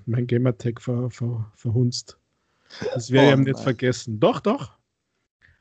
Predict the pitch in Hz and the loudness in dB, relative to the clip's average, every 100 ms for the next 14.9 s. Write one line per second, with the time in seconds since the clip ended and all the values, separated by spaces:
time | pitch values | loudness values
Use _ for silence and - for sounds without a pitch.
0 | _ 120 147 170 156 156 - 123 156 233 | _ -4 0 0 0 -2 -2 0 2 2
1 | 127 143 120 120 135 131 - 120 135 202 | 0 -2 -4 -4 -4 -4 -6 -8 -6 -6
2 | - _ _ _ _ _ - 131 131 127 | -8 _ _ _ _ _ -4 -2 0 -2
3 | 160 117 135 135 135 135 139 - 139 135 | -8 -2 2 2 4 2 -2 -6 -6 -6
4 | - 202 - 143 - 131 151 180 185 160 | -12 -14 -6 -6 -2 0 2 2 2 0
5 | 165 160 160 160 160 151 147 139 180 190 | 0 0 0 -2 -2 -4 -2 0 0 -2
6 | 131 123 - 120 127 185 - - _ _ | -4 -4 -4 -2 -2 -4 -12 -20 _ _
7 | _ _ _ _ _ _ _ _ _ - | _ _ _ _ _ _ _ _ _ -18
8 | - - - 131 131 127 - 170 123 107 | -18 -10 0 4 4 2 -2 -4 -2 0
9 | 135 156 139 127 - 131 156 - 131 127 | 2 0 0 -6 -4 -2 -2 -2 0 0
10 | - 120 120 135 - 113 123 120 127 - | -2 -6 -2 -4 -4 -4 0 0 -2 -6
11 | _ _ _ _ _ _ _ _ - 117 | _ _ _ _ _ _ _ _ -4 0
12 | 113 110 104 104 - _ _ _ _ _ | 2 2 0 -2 -14 _ _ _ _ _
13 | 113 113 120 120 - 110 123 160 131 123 | -8 -2 -2 -2 -2 0 0 2 2 4
14 | 120 131 127 117 - 117 131 175 | 4 2 0 -4 -4 -4 -2 0